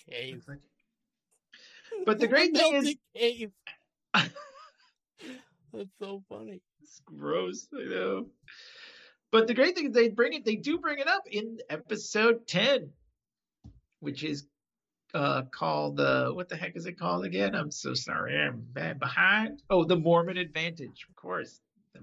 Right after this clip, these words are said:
Speaker 1: Mormon
Speaker 2: <laughs>
Speaker 1: Advantage. There's a lot, this is a lot going, this is the finale, of course, so they have a lot going on, but, uh, yeah. So Larry's trying to repeal that law,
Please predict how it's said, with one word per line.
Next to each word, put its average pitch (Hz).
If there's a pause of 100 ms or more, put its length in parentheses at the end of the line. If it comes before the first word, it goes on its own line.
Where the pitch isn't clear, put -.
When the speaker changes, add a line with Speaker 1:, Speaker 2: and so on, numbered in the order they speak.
Speaker 1:
Mormon 165
Speaker 2:
<laughs> 175
Speaker 1:
Advantage. - (2000)
There's 214
a 311
lot, 403
this 277
is 294
a 139
lot 143
going, 127
this 165
is 165
the 131
finale, 147
of 123
course, 117
so 120
they 120
have 120
a 117
lot 117
going 120
on, 110
but, 110
uh, 107 (1400)
yeah. 127 (520)
So 170 (100)
Larry's 175
trying 220
to 285
repeal 302
that 277
law, 180